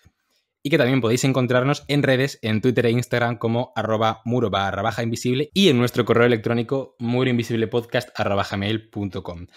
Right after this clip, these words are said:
A través de estas vías podéis, eh, mandarnos vuestro feedback, hacernos sugerencias, hacernos preguntas, pedirnos recomendaciones y si tenemos algo de eso en el próximo programa al final trataremos de,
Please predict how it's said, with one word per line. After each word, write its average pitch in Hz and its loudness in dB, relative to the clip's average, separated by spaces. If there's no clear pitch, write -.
A 113 -2
través 117 -4
de 117 -4
estas 110 -4
vías 135 -2
podéis, 113 -4
eh, 98 -6
mandarnos 107 -4
vuestro 101 -8
feedback, 127 -4
hacernos 113 -6
sugerencias, 123 -6
hacernos 117 -4
preguntas, 139 -2
pedirnos 107 -6
recomendaciones 101 -4
y 110 -2
si - -8
tenemos 104 -6
algo 113 -4
de 110 -2
eso 123 -2
en 135 -2
el 104 -4
próximo 101 -6
programa 98 -2
al 117 -2
final 98 -10
trataremos 92 -10
de, 87 -8